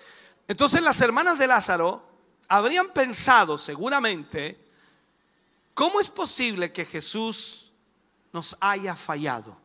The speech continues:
¿Cómo es posible que Jesús no haya venido? ¿Cómo es posible que Jesús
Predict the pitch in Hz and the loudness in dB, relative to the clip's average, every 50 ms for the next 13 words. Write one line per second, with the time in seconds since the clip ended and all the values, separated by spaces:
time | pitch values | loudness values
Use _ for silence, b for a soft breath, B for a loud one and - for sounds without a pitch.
0 | _ _ _ _ _ _ _ _ _ _ _ _ _ _ - - 240 285 330 311 | _ _ _ _ _ _ _ _ _ _ _ _ _ _ -6 -4 -2 -2 -2 -2
1 | - - - 269 233 - - 226 214 196 165 160 151 - - 151 - 160 147 - | -4 -6 -8 -6 -6 -6 -6 -6 -6 -6 -6 -8 -10 -8 -10 -12 -10 -10 -10 -10
2 | - 185 196 202 175 - - 170 165 180 185 180 170 165 175 175 170 165 160 160 | -8 -8 -8 -8 -8 -12 -14 -10 -6 -4 -2 0 0 0 -2 -2 -4 -6 -8 -8
3 | - - - 143 160 156 156 156 139 - - 110 107 _ b b b b b b | -10 -12 -14 -12 -10 -8 -8 -8 -10 -12 -14 -20 -20 _ b b b b b b
4 | b b b 208 240 247 294 269 - - - 254 - - - 196 214 202 165 151 | b b b 2 2 2 0 -4 -6 -6 -8 -8 -8 -6 -6 -6 -6 -6 -6 -8
5 | 147 147 - 165 147 - - 139 - - - 196 202 196 196 - - | -10 -10 -10 -12 -14 -12 -12 -14 -10 -6 -4 -4 -4 -4 -6 -10 -14